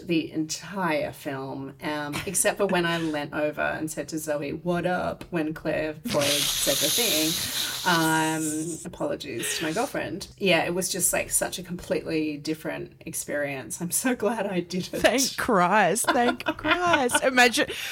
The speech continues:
Speaker 2: imagine if it had been the <laughs> same experience.
Speaker 1: Can you imagine? I mean, I have to say, like, this, I don't know that th-, this person was having a great night or a good night or something might have been up, but they did lean over and fart on my friend before leaving the cinema,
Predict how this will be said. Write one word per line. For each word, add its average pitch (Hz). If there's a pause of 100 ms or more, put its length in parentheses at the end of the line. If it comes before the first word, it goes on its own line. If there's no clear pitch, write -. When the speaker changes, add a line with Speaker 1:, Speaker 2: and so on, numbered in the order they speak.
(140)
Speaker 2:
imagine 220
if 214
it 202
had 185
been 190
the 277
<laughs> -
same 359
experience. 226
Speaker 1:
Can 466
you 523 (180)
imagine? 277 (580)
I 311
mean, 330
I 330
have 415
to 453
say, 359
like, 233
this, 262
I 226
don't 269
know 277
that 254
th-, 208
this 196
person 208
was 165
having 170
a 180
great 156
night 147
or 180
a 160
good 147
night 151
or 151
something 170
might 139
have 143
been 143
up, 151
but -
they 175
did 202
lean 208
over 156
and 151
fart -
on 151
my 135
friend 139
before 143
leaving 143
the -
cinema, 151